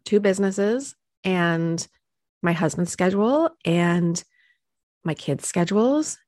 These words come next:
and life and housekeeping and appointments and all that, it takes me one to two hours to just look at my week sometimes I have to strategize, you know, who's gonna pick up this person at this time?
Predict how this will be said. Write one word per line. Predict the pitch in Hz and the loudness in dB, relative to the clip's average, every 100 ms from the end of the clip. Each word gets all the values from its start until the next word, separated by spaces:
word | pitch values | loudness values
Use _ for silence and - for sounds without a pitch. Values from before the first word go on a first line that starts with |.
| _ - | _ 0
and | 170 170 170 170 165 165 - _ _ _ | 2 4 2 2 2 0 -4 _ _ _
life | 175 151 240 - | -4 -2 -2 -4
and | - 147 | -6 -6
housekeeping | - 143 - - 208 240 254 285 - | -2 -4 -4 -6 -2 0 0 -4 -4
and | 175 175 160 - | -2 0 0 -2
appointments | 160 - 156 233 320 359 - - _ - - _ _ _ | -6 -4 -2 0 0 0 -4 -6 _ -20 -20 _ _ _
and | 170 165 160 160 156 - | 2 2 2 0 -2 -4
all | 175 165 | -4 -2
that, | 214 349 _ _ _ _ | 0 -2 _ _ _ _
it | 208 - | -6 -4
takes | - - 196 - | -4 -2 -2 -2
me | 247 254 277 285 _ - | 0 0 -2 -4 _ -2
one | 196 208 | 2 4
to | 220 | 2
two | - 247 | 0 0
hours | 180 165 175 247 - - _ _ _ _ | 2 4 2 0 -6 -12 _ _ _ _
to | 202 | 2
just | 196 190 - - _ _ _ - | 4 2 -2 -18 _ _ _ -6
look | 185 190 202 | 0 2 2
at | 214 | 2
my | 190 | 0
week | 170 156 - - _ _ _ _ | 0 -2 -8 -18 _ _ _ _
sometimes | - 190 208 | 0 4 4
I | 196 | 4
have | 190 | 0
to | 175 | -2
strategize, | - 180 175 160 - 175 | -4 -2 -2 -2 -4 -4
you | 165 | -4
know, | 156 | 2
who's | 190 185 | 2 4
gonna | 190 | 2
pick | 175 190 | 0 -4
up | 175 | -4
this | - 165 | -4 -6
person | - 170 175 170 | 0 2 2 2
at | |
this | 180 170 | 0 0
time? | 196 180 175 175 | 2 4 4 2